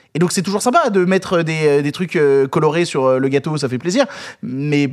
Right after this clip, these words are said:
parfois les trucs colorés, euh, ils ont du goût et parfois ils servent à rien. Donc je suis un peu dans cet entre-deux. Après, c'est vraiment juste pour dire mes deux limites avec le film, parce que glo-, au global,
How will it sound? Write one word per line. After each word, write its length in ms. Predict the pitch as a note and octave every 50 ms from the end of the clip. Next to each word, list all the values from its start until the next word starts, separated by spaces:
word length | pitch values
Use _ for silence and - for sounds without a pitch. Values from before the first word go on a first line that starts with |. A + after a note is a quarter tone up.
| F3+ F#3 A3 G3 D#3
parfois 220 | - D3 - G3+
les 100 | G3 F3
trucs 160 | D#3 D#3 C#3+
colorés, 400 | - - D3+ D3 D3+ F#3 G#3+ G#3 G3
euh, 120 | F3 C#3+
ils 120 | C#3+ C3+ C#3
ont 40 |
du 100 | C#3 C#3
goût 220 | C3+ C3 E3 A#3 A#3
et 40 | D#3+
parfois 220 | - A#2+ - F#3+
ils 80 | G3+ E3+
servent 220 | - C3+ C3 C3+
à 40 | C#3
rien. 200 | D3 C#3+ C3+ C#3 - - - - - - -
Donc 120 | D3+ D3+
je 40 | -
suis 80 | -
un 60 | A#3+ A#3+
peu 80 | A#3+
dans 100 | C#4+ C#4
cet 160 | B3 B3 A#3
entre-deux. 300 | - G#3+ G#3+ G#3+ G#3+ C#4 C#4 -
Après, 320 | - C4 - B3+ A#3+ F#3 - _ _ _ _ _ _ _ _ _ _ _
c'est 160 | - B2+ - E3+
vraiment 280 | D#3 E3 G3 G#3+ G#3+
juste 180 | F3+ F3 G#3 -
pour 140 | - D#3+ D3+
dire 100 | E3 E3
mes 80 | C#3
deux 140 | C3 B2 F3
limites 240 | F3 E3+ F#3+ F#3 D#3+
avec 140 | D3+ C#3+ C3
le 80 | C#3+ C#3
film, 240 | C3 - A3+ G#3
parce 200 | E3 D3+ C3+ - -
que 220 | - F3+ G3 G3
glo-, 260 | F3 C#3+ C#3+ C#3+ D3 C#3+
au 80 | C#3+
global, 320 | C3 C#3 C3 D3+ F3+ G#3